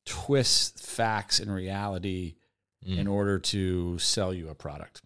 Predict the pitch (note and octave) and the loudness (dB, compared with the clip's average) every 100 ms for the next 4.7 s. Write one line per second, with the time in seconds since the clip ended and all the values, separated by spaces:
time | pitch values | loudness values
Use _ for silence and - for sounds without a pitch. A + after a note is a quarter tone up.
0 | - D#2+ - D#2 D#2+ - - D#3+ E3 D#3+ | -8 -6 -6 -8 -8 -6 4 6 8 6
1 | - E3+ - G#2+ D2+ - F#2+ E2 - - | 4 0 -2 -4 -6 -6 -6 -8 -12 -6
2 | D2 F2 G#2 - - F2 - F2 F#2+ F#2+ | 2 4 4 0 -8 -4 -4 -4 -2 -4
3 | E2+ E2 E2 E2+ F2 F2 E2+ C2+ F2 G#2+ | -2 -2 -2 0 0 0 -2 -2 -4 -4
4 | G2+ - - - G#2 F#2+ G2 | -8 -10 -10 -4 -2 0 -2